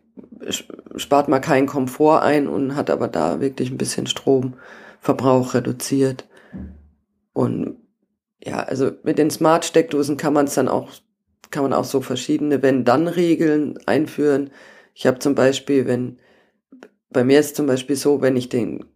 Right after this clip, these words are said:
Computer ausschalte, geht automatisch der Drucker mit aus, also die Steckdose, ähm, weil ich in der Regel nur von meinem sch-, festen Computer aus drucke. Und ja,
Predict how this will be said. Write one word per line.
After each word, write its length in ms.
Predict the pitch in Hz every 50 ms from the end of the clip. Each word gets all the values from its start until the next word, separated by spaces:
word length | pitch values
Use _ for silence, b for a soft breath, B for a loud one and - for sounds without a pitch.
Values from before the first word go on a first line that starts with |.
| _ _ _ _ -
Computer 600 | - 147 135 - - 175 190 185 196 147 - -
ausschalte, 680 | 143 156 156 - - 147 139 135 135 147 156 131 127
geht 300 | 127 - - 143 139 -
automatisch 640 | - 113 147 147 151 139 127 127 127 131 127 - -
der 100 | 107 98
Drucker 380 | - - - - - 175 151
mit 220 | 156 156 - - -
aus, 340 | - 139 139 160 160 -
also 180 | - - 123 131
die 160 | 127 - -
Steckdose, 760 | - - - 135 - - - 131 143 143 139 139 151 151 147 b b b b b b b b b b b b b _ _ -
ähm, 300 | - 127 127 135 123 -
weil 160 | 127 123 120
ich 240 | 127 123 - - - - - _ - - - - - - -
in 160 | - - -
der 220 | 117 127 - -
Regel 640 | 165 156 151 160 160 - - 160 147 151 156 160 -
nur 260 | - 98 131 131 135
von 220 | 131 - 143 135 139
meinem 460 | 131 120 123 120 117 - 65 - - -
sch-, 220 | - - - -
festen 380 | - - - 160 160 - - 165
Computer 460 | - 165 156 - - 143 - 165 -
aus 180 | 156 160 - -
drucke. 480 | - - 165 165 - 175 160 160 160 B B B B B B B B B B B B B _ _ - - - _ _ _ _ _ _ - - - _ _ _ _
Und 540 | - 127 135 117 87 - - - - - - _ _ _ _ -
ja, 140 | - - -